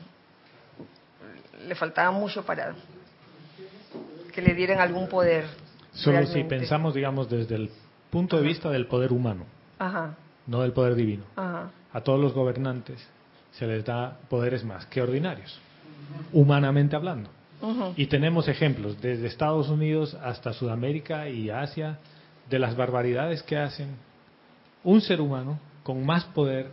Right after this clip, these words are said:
Speaker 2: con poder más que ordinario humano.
Speaker 1: Ujú.
Speaker 2: ¿No?
Speaker 1: Ok.
Speaker 2: En-,
Speaker 1: Ujú.
Speaker 2: entonces, lo que veo que el Mahachohan trata de llevar a nuestra atención es cuando llegan a ese punto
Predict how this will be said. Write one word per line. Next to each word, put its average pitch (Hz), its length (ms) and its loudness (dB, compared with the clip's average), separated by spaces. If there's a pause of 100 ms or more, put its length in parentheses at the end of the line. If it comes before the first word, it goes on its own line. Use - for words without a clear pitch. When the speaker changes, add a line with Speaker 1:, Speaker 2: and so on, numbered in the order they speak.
(140)
Speaker 2:
con 110 160 -12
poder 123 240 0
más 143 220 2
que 156 100 2
ordinario 131 480 0 (160)
humano. 113 400 0 (500)
Speaker 1:
Ujú. 220 200 0
Speaker 2:
¿No? 196 280 0 (420)
Speaker 1:
Ok. 185 200 -4 (720)
Speaker 2:
En-, 123 220 -4
Speaker 1:
Ujú. 202 240 0
Speaker 2:
entonces, 160 640 6 (760)
lo 131 220 -4
que 123 120 -4
veo 143 380 2
que - 100 0
el 117 80 0
Mahachohan 113 560 -2
trata 131 280 0
de 117 80 0
llevar 113 240 0
a 127 80 -2
nuestra 117 240 -4
atención 113 400 -8
es 117 120 -8
cuando 117 280 -2
llegan 165 340 -2
a 165 40 -2
ese 147 180 -2
punto 131 560 0